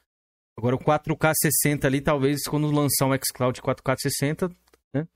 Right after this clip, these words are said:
Pode dar uma olhada, mas eu acho que vai, vai ser sucesso sim ainda. Vai ser um serviço ok,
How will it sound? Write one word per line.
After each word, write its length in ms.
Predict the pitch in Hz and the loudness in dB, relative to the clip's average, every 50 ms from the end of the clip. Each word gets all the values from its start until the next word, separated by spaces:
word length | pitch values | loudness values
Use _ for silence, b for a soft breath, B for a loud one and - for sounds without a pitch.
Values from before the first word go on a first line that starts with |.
| _ - - | _ -14 -6
Pode 180 | - 135 127 | -6 -4 -2
dar 100 | 127 139 | 0 0
uma 80 | 147 156 | 0 0
olhada, 260 | 160 143 117 113 113 | 0 0 0 0 2
mas 260 | 113 117 123 135 143 139 - - - _ _ _ _ _ _ _ _ _ _ _ _ _ - | 2 2 2 0 0 -2 -4 -8 -10 _ _ _ _ _ _ _ _ _ _ _ _ _ -10
eu 60 | 143 | -10
acho 160 | 170 - - | -8 -8 -4
que 80 | - 226 | 0 2
vai, 220 | 190 208 208 208 | 2 2 2 2
vai 120 | 180 202 190 - | 2 0 0 2
ser 100 | 202 190 | 0 0
sucesso 380 | - 208 175 - 190 175 175 175 165 - - | 0 0 0 2 2 2 2 0 -4 -2 0
sim 100 | 190 185 | 0 2
ainda. 300 | 165 135 117 110 110 107 101 - _ _ _ _ _ | 2 2 2 2 0 0 -2 -4 _ _ _ _ _
Vai 100 | - 117 110 | -6 -4 -2
ser 100 | - 147 | -2 -2
um 40 | 135 | 0
serviço 400 | - 151 135 131 139 - - 160 | 0 0 0 0 0 0 0 -2
ok, 380 | 151 - - 117 110 104 101 | -2 -2 -2 -2 0 0 -2